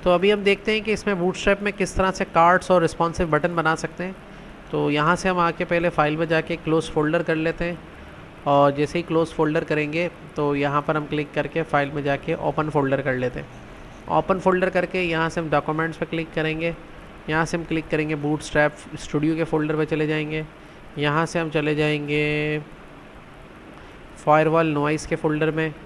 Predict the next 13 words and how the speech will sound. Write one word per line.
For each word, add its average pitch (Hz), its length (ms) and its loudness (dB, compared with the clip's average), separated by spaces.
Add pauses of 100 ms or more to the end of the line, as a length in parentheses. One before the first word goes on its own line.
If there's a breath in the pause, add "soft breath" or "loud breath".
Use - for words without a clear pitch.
(100)
यहाँ 147 320 2
से 165 120 -2
हम 160 60 -2
इसको 156 200 -2
select 147 340 2
folder 135 280 0
कर 131 120 -2
देंगे। 120 260 -6 (680 loud breath)
जैसे 170 220 4
ही 185 40 6
select 175 340 4
folder 170 300 2
करेंगे 165 460 2